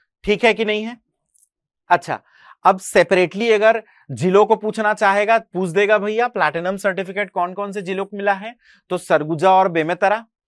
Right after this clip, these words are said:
ये basically आपका सेकंड क्वेश्चन बन सकता है। बहुत ज्यादा डिटेल में अगर पूछने की कोशिश करे तो थर्ड पूछ देगा कि ये जो प्रोग्राम है इसके चार घटक कौन कौन से हैं,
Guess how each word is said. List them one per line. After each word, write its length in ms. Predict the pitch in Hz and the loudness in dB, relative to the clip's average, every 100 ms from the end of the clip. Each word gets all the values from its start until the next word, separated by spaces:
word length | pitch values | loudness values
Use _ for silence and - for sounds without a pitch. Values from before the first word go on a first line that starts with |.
| _ _ - _ 160 | _ _ -20 _ -4
ये 240 | 151 208 | 4 4
basically 500 | 202 208 226 208 220 | 4 0 -4 -4 -2
आपका 380 | 175 175 - 202 | 0 0 2 -2
सेकंड 380 | 196 156 165 185 | -2 -6 -6 -4
क्वेश्चन 320 | 196 226 208 | -4 -4 -4
बन 160 | 208 | -6
सकता 380 | 202 208 - 208 | -4 -8 -2 0
है। 180 | 202 214 _ _ _ _ _ _ _ _ _ _ 135 | 0 -6 _ _ _ _ _ _ _ _ _ _ -4
बहुत 380 | 117 185 233 240 | 0 4 4 6
ज्यादा 260 | 226 240 | 6 4
डिटेल 340 | 202 202 220 214 | 2 0 0 2
में 80 | |
अगर 140 | 220 220 | 0 0
पूछने 400 | 208 196 196 214 | -2 -6 -4 -4
की 120 | 220 | -2
कोशिश 360 | 208 196 214 - | -2 -2 -4 -4
करे 240 | 214 220 | -2 -2
तो 120 | 226 | -2
थर्ड 340 | 226 180 180 180 | -4 -4 -4 -4
पूछ 180 | 196 | -8
देगा 380 | 165 202 220 262 - _ _ _ _ - | -4 -2 -2 -4 -8 _ _ _ _ -8
कि 80 | |
ये 140 | 175 180 | -4 -2
जो 120 | 202 | -2
प्रोग्राम 460 | 196 170 160 170 196 | -4 -4 -2 -2 -4
है 100 | 202 | -8
इसके 260 | - 202 | -6 -8
चार 300 | 196 165 175 | -2 2 2
घटक 420 | 160 165 147 202 - - _ _ _ _ _ _ _ | 0 -6 0 -2 -2 -20 _ _ _ _ _ _ _
कौन 220 | 170 175 | 0 2
कौन 220 | 175 190 190 | 4 2 2
से 160 | 208 | -2
हैं, 240 | 190 220 | -2 -8